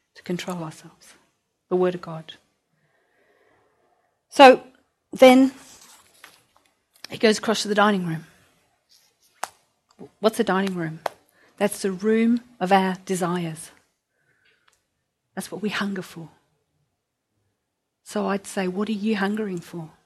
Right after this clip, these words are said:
What's on your menu? What are your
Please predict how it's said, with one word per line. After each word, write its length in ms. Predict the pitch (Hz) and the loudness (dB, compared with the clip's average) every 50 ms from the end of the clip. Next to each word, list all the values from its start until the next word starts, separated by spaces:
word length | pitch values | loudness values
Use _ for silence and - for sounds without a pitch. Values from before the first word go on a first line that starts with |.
| _ _ _ _ _ _ _ _ _ _ _ _ _ _ _ _ _ _ _ _ _ _ _ - | _ _ _ _ _ _ _ _ _ _ _ _ _ _ _ _ _ _ _ _ _ _ _ -6
What's 200 | - 240 233 - | -6 -6 -4 -2
on 140 | - 233 214 | -2 0 2
your 260 | 208 208 214 220 226 | 4 4 4 4 4
menu? 420 | 220 202 190 202 226 220 185 165 160 160 - _ _ _ _ _ _ _ _ _ _ _ _ _ _ _ _ _ _ _ _ _ _ _ _ _ _ _ _ _ _ _ _ _ _ | 4 2 2 2 0 0 0 -2 -6 -10 -14 _ _ _ _ _ _ _ _ _ _ _ _ _ _ _ _ _ _ _ _ _ _ _ _ _ _ _ _ _ _ _ _ _ _
What 140 | - 202 208 | -12 -8 -8
are 40 | 214 | -8
your 420 | 208 - 208 190 185 180 180 175 | -6 -4 -2 -2 -2 -2 -6 -8